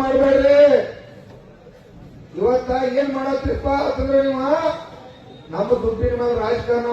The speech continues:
ಮಾಡಕ್ಕಾಗಿ ಇವತ್ತು ಬಿಲ್ ಹೆಚ್ಚು ಕೊಡುವವರವ್ರ ನಿಮಗೆ ಲಕ್ಷ್ಯ ಇರ್ಲಿ. ಯಾಕಂದ್ರ ನೀವು ಒಂದ ಓಟ್ ಹಾಕಿದ್ರಿ, ನಾನು ಒಂದ ಓಟ್ ಹಾಕಿದ್ರಿ. ಹೌದಲ್ಲ? ಮತ್ತ ಕಾಂಗ್ರೆಸ್ಗೂ ಹಾಕಿದ್ರು, ಬಿ ಜೆ ಪಿಗೆ ಹಾಕಿದ್ವು. ಯಾವಾಗ ಯಾವಾಗ ಹಾಕಿದ್ವು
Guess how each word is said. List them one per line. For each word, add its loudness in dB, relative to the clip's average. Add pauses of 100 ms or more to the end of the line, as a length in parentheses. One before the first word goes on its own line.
ಮಾಡಕ್ಕಾಗಿ -4 (140)
ಇವತ್ತು 2 (100)
ಬಿಲ್ 6
ಹೆಚ್ಚು -2
ಕೊಡುವವರವ್ರ 2 (800)
ನಿಮಗೆ -2
ಲಕ್ಷ್ಯ 0
ಇರ್ಲಿ. 6 (1500)
ಯಾಕಂದ್ರ -2 (480)
ನೀವು -6 (140)
ಒಂದ -6 (140)
ಓಟ್ 0
ಹಾಕಿದ್ರಿ, -8 (120)
ನಾನು -10 (100)
ಒಂದ -8 (120)
ಓಟ್ -8
ಹಾಕಿದ್ರಿ. -12 (480)
ಹೌದಲ್ಲ? 0
ಮತ್ತ 2 (840)
ಕಾಂಗ್ರೆಸ್ಗೂ -2
ಹಾಕಿದ್ರು, -2
ಬಿ -4
ಜೆ 4
ಪಿಗೆ 0
ಹಾಕಿದ್ವು. -2 (520)
ಯಾವಾಗ -2
ಯಾವಾಗ -4
ಹಾಕಿದ್ವು -6